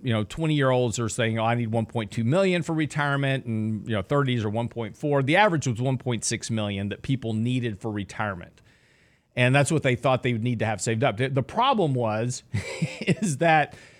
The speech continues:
even people in their seventies who've had an entire life to save up their money only had about a hundred and thirteen thousand dollars saved up,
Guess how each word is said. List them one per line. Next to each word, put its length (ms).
even 320
people 320
in 100
their 140
seventies 560
who've 160
had 180
an 100
entire 480
life 600
to 120
save 300
up 160
their 100
money 460
only 240
had 240
about 240
a 20
hundred 320
and 80
thirteen 380
thousand 340
dollars 320
saved 260
up, 300